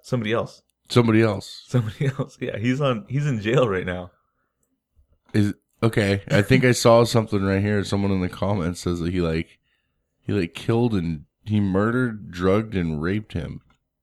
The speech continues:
Speaker 1: Yeah, so apparently what he's saying is this guy, like,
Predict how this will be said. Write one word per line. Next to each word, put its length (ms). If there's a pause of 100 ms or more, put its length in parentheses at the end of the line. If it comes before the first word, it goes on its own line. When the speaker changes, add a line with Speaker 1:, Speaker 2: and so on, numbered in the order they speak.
(480)
Speaker 1:
Yeah, 300
so 280
apparently 560
what 180
he's 220
saying 300
is 100
this 160
guy, 220
like, 260